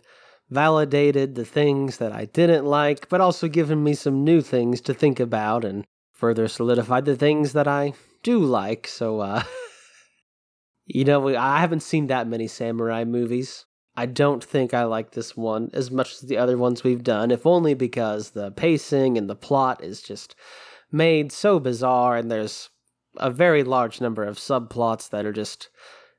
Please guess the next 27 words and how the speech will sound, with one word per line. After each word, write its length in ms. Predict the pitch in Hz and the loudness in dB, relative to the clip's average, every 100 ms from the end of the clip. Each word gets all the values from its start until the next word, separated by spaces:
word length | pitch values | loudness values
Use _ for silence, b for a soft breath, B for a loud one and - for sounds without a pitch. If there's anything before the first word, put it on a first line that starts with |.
| _ | _
started 880 | - - 160 151 151 147 143 143 156 | -16 0 2 4 4 2 0 0 -4
and 160 | 131 123 | -6 -2
then 120 | 123 | -2
left 480 | 123 127 123 - - | 0 -2 -2 -8 -10
unfinished, 760 | - 113 110 - 127 120 123 - | -6 -6 -6 -2 0 2 -2 -4
and 120 | 120 | -8
I, 260 | 101 98 117 | -6 -4 0
I 40 | |
don't 180 | 127 175 | 4 4
appreciate 580 | 151 156 147 - 131 123 | 4 0 0 0 -2 0
the 100 | 135 | 0
amount 220 | 131 123 | 2 0
of 60 | 117 | 0
time 320 | 143 135 123 | 0 0 0
we 100 | 123 | -2
sink 280 | - 131 135 | -2 -2 -2
into 180 | 120 | -2
those 400 | 113 107 107 110 | -2 -2 -4 -4
only 380 | 127 123 117 110 | -4 -2 -2 -6
to 120 | 113 | -6
have 260 | 117 117 110 | -4 -2 -2
them, 320 | 110 104 104 - _ _ 170 | -4 -4 -6 -12 _ _ -10
you 160 | 156 110 | -2 -2
know, 200 | 104 92 | 0 -4
just 220 | - - | -6 -6
kind 220 | 120 107 | -4 -4
of 160 | 101 | -4